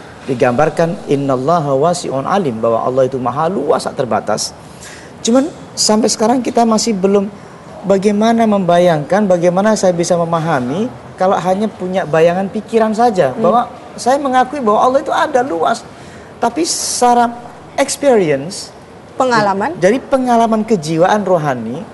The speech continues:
Speaker 1: seperti rasa cinta terhadap seseorang, kalau tidak ada punya pengalaman, kita tidak mantep, tidak ngeklik.
Speaker 2: Hmm.
Speaker 1: Kita disuruh mencintai seseorang yang kita tidak cintai, maka akan ngambang. Jadi, suasana khusyuk, suasana kesadaran,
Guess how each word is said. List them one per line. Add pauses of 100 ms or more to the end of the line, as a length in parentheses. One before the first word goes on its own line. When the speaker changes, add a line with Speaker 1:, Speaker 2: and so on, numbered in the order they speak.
(280)
Speaker 1:
seperti
rasa
cinta
terhadap
seseorang,
kalau
tidak
ada
punya
pengalaman,
kita
tidak
mantep, (240)
tidak
ngeklik. (380)
Speaker 2:
Hmm. (800)
Speaker 1:
Kita
disuruh
mencintai
seseorang
yang
kita
tidak
cintai,
maka
akan
ngambang. (1160)
Jadi,
suasana
khusyuk,
suasana
kesadaran,